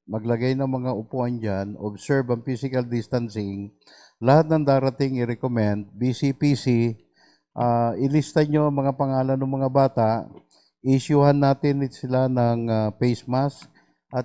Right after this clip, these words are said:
issuehan ng ganito, face shield, no? Bago mag-umpisa ang programa, kailangan bigyan natin sila ng face mask at saka face shield. Yung nanay at saka yung anak, kung sasamahan sila ng anak nila.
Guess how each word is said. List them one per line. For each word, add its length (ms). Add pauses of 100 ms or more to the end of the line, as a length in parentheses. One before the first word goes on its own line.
issuehan 400
ng 160
ganito, 560 (960)
face 160
shield, 320 (160)
no? 240
Bago 320
mag-umpisa 720
ang 240
programa, 640 (400)
kailangan 720
bigyan 240
natin 240
sila 320
ng 240
face 320
mask 320
at 160
saka 320
face 240
shield. 220 (500)
Yung 240
nanay 720 (160)
at 180
saka 240
yung 320
anak, 380
kung 180
sasamahan 480
sila 240
ng 380 (500)
anak 300
nila. 400